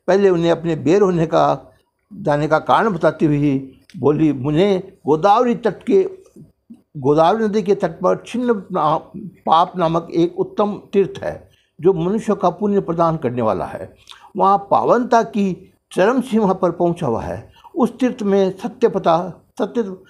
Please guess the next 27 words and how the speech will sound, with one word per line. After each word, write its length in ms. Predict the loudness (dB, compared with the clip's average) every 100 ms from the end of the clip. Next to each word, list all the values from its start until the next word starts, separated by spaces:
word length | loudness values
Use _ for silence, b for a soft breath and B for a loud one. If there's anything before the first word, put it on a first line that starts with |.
| B B
नामक 300 | 0 2 2 2
एक 240 | 0 0
तपस्वी 320 | -4 -4 -4
बड़ी 300 | -2 0 0
कठोर 600 | -2 -6 -8 2 2 2 -2
तपस्या 320 | -4 -4 -4
कर 180 | -4 -6
रहे 100 | -6
थे। 220 | -8 -10 -14 b b -2
वे 160 | -2
ग्रीष्म 500 | -2 -4 -4 -4 -4 -4 -6 -12 -12
ऋतु 220 | -6 -2
में 300 | -2 -2 -8 B -4
प्रज्वलित 400 | -2 2 0 0
अग्नियों 360 | -4 -2 -2 0
के 120 | -2
बीच 300 | -2 -4 -2
में 160 | -4 0
बैठते 320 | -2 -2 -6
थे, 300 | -4 -8 -8 b b -2
वर्षा 320 | -2 0 -2
काल 240 | 2 0
में 200 | 0 -2
जल 120 | -2
की 180 | -2 -6
धाराओं 440 | -8 -4 0 0 0
में 340 | -2 -6